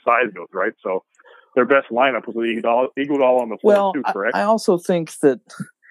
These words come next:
Speaker 2: I mean, you can, that's giving P J Tucker a heck of a lot of credit. I mean, Draymond is a Hall of Fame role player. I do not think P J Tucker sniffs that at all. Like, his, their
Speaker 1: No,
Speaker 2: games are
Speaker 1: I'm, I'm
Speaker 2: completely
Speaker 1: saying, I'm,
Speaker 2: different.
Speaker 1: I'm, I'm saying, I'm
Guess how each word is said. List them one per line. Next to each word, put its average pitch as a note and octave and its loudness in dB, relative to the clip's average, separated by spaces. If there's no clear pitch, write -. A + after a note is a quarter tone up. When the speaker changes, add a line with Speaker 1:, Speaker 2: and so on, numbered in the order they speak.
Speaker 2:
I - -2
mean, E3 0
you F3+ 2
can, - -10
that's G#3+ 0
giving D#3+ 4
P D#3+ 0
J B2+ 4
Tucker B2 2
a A2+ 2
heck B2+ 0
of A#2 -2
a G#2+ 2
lot G#2 2
of G2 -12
credit. G2 -2
I - -2
mean, D3 2
Draymond D3 4
is A#2 -4
a G#2+ 0
Hall C3 4
of A2+ -2
Fame A2+ 2
role A2+ 2
player. G2+ -6
I C#3+ 0
do B2 -2
not A#2 0
think G2 -12
P A#2+ 2
J G#2 -2
Tucker F#2+ -6
sniffs - -4
that F2 -6
at E2 -6
all. - -6
Like, G#2 -2
his, F3 2
their D#3+ 4
Speaker 1:
No, D#3 4
Speaker 2:
games - 2
are D3+ 4
Speaker 1:
I'm, D3+ 0
I'm C#3 2
Speaker 2:
completely - 2
Speaker 1:
saying, - 2
I'm, - 4
Speaker 2:
different. G#3+ -2
Speaker 1:
I'm, F#3+ 0
I'm F#3+ -2
saying, F#3 -2
I'm C3+ -6